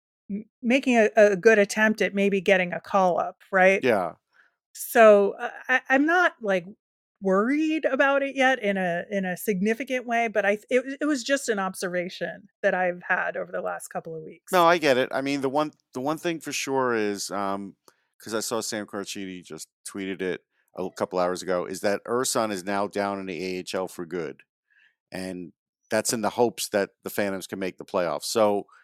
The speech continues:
Speaker 2: that should stabilize them. Should.
Speaker 1: It very much should. And he, I think it was very good for him to be in that game Sunday.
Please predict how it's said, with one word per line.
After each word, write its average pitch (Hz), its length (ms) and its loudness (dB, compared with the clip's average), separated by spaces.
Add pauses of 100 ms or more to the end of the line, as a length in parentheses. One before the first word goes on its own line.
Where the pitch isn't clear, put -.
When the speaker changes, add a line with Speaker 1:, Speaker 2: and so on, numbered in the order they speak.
(640)
Speaker 2:
that 156 180 8
should 170 240 2
stabilize 98 720 0
them. - 180 -10 (640)
Should. - 420 0 (540)
Speaker 1:
It 226 200 -2
very 196 360 4 (360)
much 180 400 -6
should. - 380 -4
And 185 260 2 (360)
he, 220 840 0
I 185 140 0
think 190 580 -6
it 214 100 4
was 202 160 2
very 190 240 6
good 180 180 2
for 185 120 -2
him 180 140 -2
to 185 100 -10
be 180 140 -2
in 175 140 -4
that 170 220 -6
game 180 300 -6
Sunday. 185 680 0